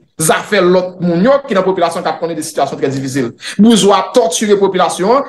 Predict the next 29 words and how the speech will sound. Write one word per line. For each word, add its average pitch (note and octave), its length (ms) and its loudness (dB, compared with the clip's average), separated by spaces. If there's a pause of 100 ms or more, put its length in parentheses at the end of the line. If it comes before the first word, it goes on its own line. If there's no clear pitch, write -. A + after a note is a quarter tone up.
(200)
et F#3+ 460 2
l'a G#3 240 -2
augmenter. A3 720 -2 (200)
OK? F#3+ 160 0 (140)
L'a D#3 100 -4
fait F#3 100 -6
surfacturation F#3 760 -4 (140)
sous - 140 -2
chiffre, G3 280 -2
yo. C4 80 4 (420)
L'a G3 220 -2
augmenter A#3+ 340 0
quantité G#3+ 320 -4
d'argent F3 280 -2
sous F#3 140 -10
produit, G3 280 -2
yo. C4+ 100 4 (800)
Ou G3 160 2
ta E3 160 0
wè, E3+ 160 0 (320)
e F3+ 160 4
ministè F3+ 400 0
kòmès, F3 480 0
atravè E3 400 0
lè D3+ 80 6
direksyon E3+ 380 -6
depatmantal, E3+ 420 0
yo G3+ 80 2
ta E3 80 0